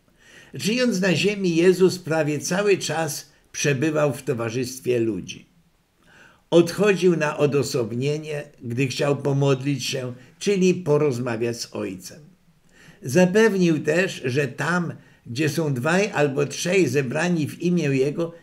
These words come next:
tam jest pośród nich. Po zmartwychwstaniu przychodził przez zamknięte drzwi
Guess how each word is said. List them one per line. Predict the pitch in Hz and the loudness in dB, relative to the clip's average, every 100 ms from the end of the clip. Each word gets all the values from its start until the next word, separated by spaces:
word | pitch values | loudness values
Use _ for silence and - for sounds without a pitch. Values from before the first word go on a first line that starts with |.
| _ | _
tam | - 175 190 | -2 0 0
jest | 143 160 160 - | 2 2 2 -2
pośród | 147 139 - 170 160 170 | -2 -2 0 0 0 0
nich. | 165 110 - - _ _ _ _ _ _ _ - | -2 -4 -10 -20 _ _ _ _ _ _ _ 0
Po | 208 190 | 4 4
zmartwychwstaniu | 170 160 143 160 147 - - 147 170 165 165 147 _ _ | 2 0 -2 -6 -6 -6 -4 -2 -2 -4 -8 -10 _ _
przychodził | - 185 160 147 165 165 165 156 156 | 2 6 6 4 2 2 2 0 -2
przez | - 151 131 | -2 0 0
zamknięte | 147 151 - 156 202 220 214 196 | 0 -2 -2 -2 -2 -2 -4 -4
drzwi | 143 127 143 165 - | -4 -4 -4 -4 -6